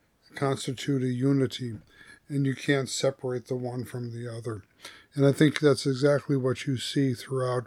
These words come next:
First Peter, is that the, um, the, um, interpretation of suffering in First Peter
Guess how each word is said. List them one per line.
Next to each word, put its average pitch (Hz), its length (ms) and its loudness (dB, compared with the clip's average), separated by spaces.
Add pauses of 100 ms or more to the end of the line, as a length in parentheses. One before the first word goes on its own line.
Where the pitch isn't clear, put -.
(460)
First - 400 6
Peter, 123 460 -2 (1400)
is 123 240 -2
that 123 260 0 (640)
the, 131 240 6
um, 123 300 2 (580)
the, 127 200 2
um, 127 240 -2 (480)
interpretation 139 1200 0 (400)
of 135 160 -4
suffering 127 600 2
in 120 140 -2
First - 440 0
Peter 123 480 -2